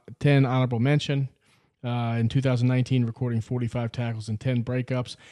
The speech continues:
Had a really good Senior Bowl. Uh, that's where he got noticed. Uh, he's not a corner.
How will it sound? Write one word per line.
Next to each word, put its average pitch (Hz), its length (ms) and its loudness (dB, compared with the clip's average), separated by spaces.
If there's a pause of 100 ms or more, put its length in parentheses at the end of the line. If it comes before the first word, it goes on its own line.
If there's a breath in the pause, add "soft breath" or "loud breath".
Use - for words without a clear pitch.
(160 soft breath)
Had 151 180 2
a 139 60 4
really 147 240 4
good 143 160 4
Senior 151 320 4
Bowl. 143 360 0 (480)
Uh, 120 140 -4
that's 139 300 0
where 135 80 2
he 135 80 4
got 131 260 -2
noticed. 131 500 -4 (500)
Uh, 127 240 -4 (880)
he's 151 260 4
not 160 140 8
a 135 40 4
corner. 139 440 8